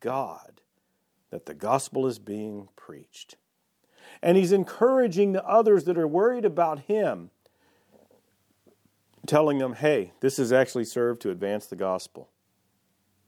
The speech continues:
Build others up. And the fifth and final thing, draw others to Christ. Too many times I hear too many stories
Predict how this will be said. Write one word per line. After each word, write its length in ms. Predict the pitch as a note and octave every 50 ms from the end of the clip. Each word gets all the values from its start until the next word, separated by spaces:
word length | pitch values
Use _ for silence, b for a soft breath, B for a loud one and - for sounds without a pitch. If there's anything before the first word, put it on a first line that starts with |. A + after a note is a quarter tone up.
| _ _ _ _ _ _ _ _
Build 260 | - C3 D#3+ F3+ F3 -
others 340 | - D3 D3+ D3 D#3+ D3+ C3+
up. 320 | C#3+ D#3+ D3+ - _ _ _ _ _ _ _ _ _ _ _ _ _ _ _ _ _ _ _ _ _ _ _ _ _ _ _ _ _ _ _ - - _ _ _
And 140 | - A#2+ A#2+
the 40 | A#2
fifth 340 | - - F3 F3+ E3+ - -
and 120 | D3 C3+
final 300 | - D3+ D#3 D#3 D#3+ D3+
thing, 400 | - - A#2 F#2+ E2+ D#2+ D#2 D#2 - _ _ _ b b b b b b b b b b b b
draw 500 | G2 A2 A#2+ C3+ C#3+ D3+ D3+ D3 D3+ - -
others 560 | C#3 C3+ C3 A#2 G#2 F2+ E2+ E2+ D#2+ - - _ _ _ _
to 100 | - -
Christ. 760 | - - - - A#2+ G#2+ F2 - - - - - - _ _ _ _ _ _ _ _ _ _ _ _ _ _ _ b b b b b b b b b b b b b b b b b b b -
Too 120 | - C#3
many 160 | C#3 D3+ D#3 C#3+
times 420 | - D#3 D3+ D3 C3+ B2 A#2+ A2+
I 120 | A2+ A2+
hear 140 | A#2 B2 A2+
too 180 | A2+ - C#3 C3+
many 180 | C3 C3+ D3
stories 720 | C#3+ - - - F3 E3 C#3 F#2 C#2+ B1 A1+ - - -